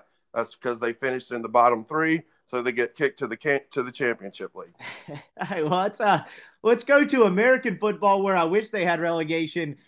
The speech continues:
Speaker 2: but they don't. We got a good slate of games this week. It was not a great week for us last week. Three weeks in a row, actually, me, you, and Skybox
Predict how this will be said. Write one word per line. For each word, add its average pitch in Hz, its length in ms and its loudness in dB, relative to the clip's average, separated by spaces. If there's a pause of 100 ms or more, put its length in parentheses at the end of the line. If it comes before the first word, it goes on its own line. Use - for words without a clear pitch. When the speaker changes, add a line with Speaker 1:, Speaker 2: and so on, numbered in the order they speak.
(160)
Speaker 2:
but 185 280 0
they 160 180 2
don't. 170 460 0 (240)
We 196 100 -2
got 247 220 4
a 202 40 2
good 202 220 4
slate 226 280 2
of 180 60 0
games 202 300 -2
this 202 140 -8
week. 208 160 2
It 202 80 6
was 180 100 4
not 233 260 4
a 254 60 2
great 214 240 2
week 196 240 -2
for 190 140 -8
us 165 140 -6
last 180 280 -2
week. 175 240 -2
Three 254 260 -2
weeks 320 280 -2
in 240 80 -2
a 208 40 -4
row, 208 280 2
actually, 180 380 0
me, 220 440 -6 (220)
you, 208 420 0
and 165 160 -4
Skybox 185 800 2